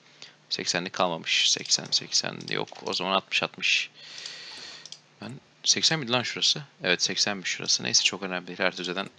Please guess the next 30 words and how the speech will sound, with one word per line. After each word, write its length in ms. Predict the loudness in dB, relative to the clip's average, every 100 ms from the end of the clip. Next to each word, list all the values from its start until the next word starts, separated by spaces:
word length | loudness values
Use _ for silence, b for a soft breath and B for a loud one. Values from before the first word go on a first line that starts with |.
| -4
altmış 280 | -2 2 2
seksen 300 | 4 0 0
karışık 360 | 4 4 4
gideceğiz. 640 | 2 -2 0 4 6 6 B B B B B B B -20 -20 _ -12
Burada 180 | -8 -2
donanmamız 460 | 0 0 -2 -2
basılıyor 340 | 0 2 2 2
mu? 140 | -2 -8 -10
Evet 160 | 0
abi, 140 | 2 4
yavaş 240 | 4 2
yavaş 200 | 0 -2
basılıyorlar. 500 | -2 -2 -4 -8 -8 -10
Yavaş 220 | -8 -6
yavaş 200 | -6 -4
basılıyorlar. 580 | -2 -2 -4 -8 -10 -12 B B B B B _ -6
Hadi 100 | -4
Türkiye'den 360 | -4 -2 2 2
alalım 200 | 0 -2
şunu 180 | -6 -4
da 80 |
ya. 160 | -4 -2
Eksik 320 | 4 6 6 4
kalmasın. 440 | 2 4 4 4
Eksik 340 | 4 2 4
olmasın 280 | -2 2 2
hiç 100 | 0
hoşuma 260 | -2 -4 -4
gitmiyor 200 | -2 -4
arkadaşlar. 400 | -2 -4 -4